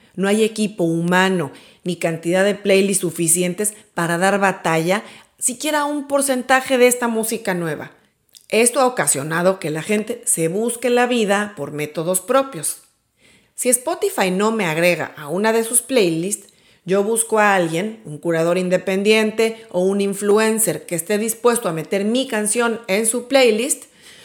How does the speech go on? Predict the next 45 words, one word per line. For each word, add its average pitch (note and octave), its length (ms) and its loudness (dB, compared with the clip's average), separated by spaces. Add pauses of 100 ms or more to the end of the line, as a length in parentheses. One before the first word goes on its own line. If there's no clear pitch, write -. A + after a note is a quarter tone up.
(100)
O F3 160 -2
tomo B3 300 2
incluso B3+ 420 -2
uno G3+ 260 2
de G#3 100 2
esos G#3 180 0
servicios G3 520 -2
online G3+ 680 -2
que E3 100 -8
prometen F#3+ 520 -4
sumar G3 360 0
mi G3+ 160 0
música G#3 640 -2
a - 100 -10
cierto E3 320 -6
número G3 360 0
de G#3 100 -2
playlist A3 580 -2 (680)
y F3 100 0
vemos E3 280 0
qué D3+ 120 -8
pasa. - 400 -8 (640)
Lo C#4 180 4
cual, F4+ 220 -2
como B3+ 240 -2
podrás G#3+ 340 4
deducir, A3+ 640 2
ya F3+ 180 0
cae F3 260 0
en F#3 100 0
la F3 100 0
ilegalidad. G3 640 2 (1120)
Los C4 180 -2
términos F4 420 0
de F3+ 100 4
uso A3 240 2
de F#3 80 0
Spotify G3 640 -2
y F3+ 80 -2
de D#3 120 -2
las C#3 160 -4
demás D3+ 220 -4
plataformas F3+ 680 0
de D#3 80 -2
música E3 520 -4